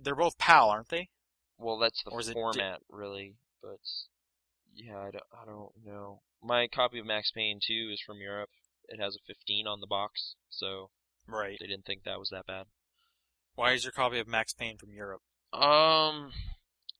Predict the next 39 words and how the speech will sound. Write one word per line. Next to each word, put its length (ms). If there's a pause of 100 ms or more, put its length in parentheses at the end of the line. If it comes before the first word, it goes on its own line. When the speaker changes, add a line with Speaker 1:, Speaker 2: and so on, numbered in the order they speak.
(800)
Speaker 2:
I 40
don't 280
really 220
remember. 520
It 80
was 100
like, 160
I 100
couldn't 280
find 300
it 100
in 60
stores 400
at 80
the 120
time 280
when 100
I 80 (100)
finally 280
wanted 260
to 140
play 240
it, 160
so 180
I 60
bought 160
it 60
on 120
eBay, 480 (180)
and 80
it 60
was 140
from 100
Europe. 320
It 100
works 240
fine, 340 (520)
but, 180
uh, 200